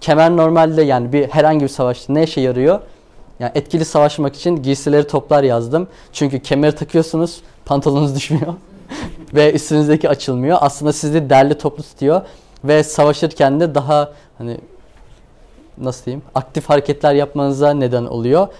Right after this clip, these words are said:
Bu yüzden evet, kemer giysileri topluyor.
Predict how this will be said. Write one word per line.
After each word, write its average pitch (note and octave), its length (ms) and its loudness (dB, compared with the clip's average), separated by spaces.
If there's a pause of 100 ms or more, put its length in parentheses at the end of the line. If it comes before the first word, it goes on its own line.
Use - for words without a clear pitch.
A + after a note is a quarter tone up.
(140)
Bu D#3 140 2
yüzden D#3+ 440 2 (500)
evet, C#3 260 0
kemer C#3+ 300 -2
giysileri C#3+ 520 -2
topluyor. C#3+ 500 -2